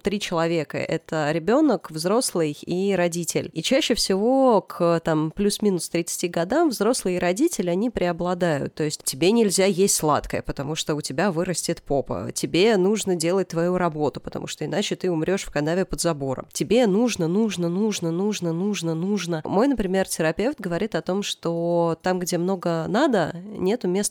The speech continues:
"хочу". А "хочу" — это то, откуда растёт наша творческая энергия,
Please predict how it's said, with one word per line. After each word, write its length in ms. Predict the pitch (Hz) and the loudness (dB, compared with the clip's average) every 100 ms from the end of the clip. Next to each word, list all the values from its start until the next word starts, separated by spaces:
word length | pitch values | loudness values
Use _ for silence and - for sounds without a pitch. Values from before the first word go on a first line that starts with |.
| 180 | -6
"хочу". 520 | - 170 - 165 139 - | -6 -6 -4 -4 -6 -6
А 100 | 160 | -4
"хочу" — 560 | 185 175 269 330 349 - | -2 0 0 2 0 0
это 280 | 180 - | -2 -2
то, 240 | 180 233 277 | -2 0 0
откуда 440 | - - 214 196 | -2 -4 -4 -2
растёт 420 | 170 175 220 226 | -2 -2 -2 -2
наша 240 | 175 185 165 | -2 -2 -4
творческая 560 | - 196 - - 151 | 0 0 0 -6 -4
энергия, 640 | 156 196 285 233 165 165 | -2 0 -2 -2 -6 -6